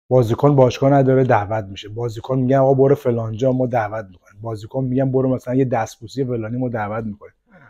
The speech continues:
آقا، تیم ملی نتیجه می‌خواد. تیم ملی ایران نماد یه مملکته. شما با آبروی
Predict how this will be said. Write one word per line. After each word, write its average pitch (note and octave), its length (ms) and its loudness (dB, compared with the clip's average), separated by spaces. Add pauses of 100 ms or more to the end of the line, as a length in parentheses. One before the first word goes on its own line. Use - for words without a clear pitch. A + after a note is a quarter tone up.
(480)
آقا، F3+ 160 4
تیم F#3 220 -2
ملی F3 200 2
نتیجه D#3+ 520 -2
می‌خواد. D3 500 -6
تیم C#3+ 180 -2
ملی C#3+ 220 2
ایران D3+ 360 0 (1600)
نماد C#3 640 6 (300)
یه C#3+ 140 4
مملکته. A#2+ 840 -2 (340)
شما C#3 420 0
با C#3 280 -2
آبروی C3+ 560 2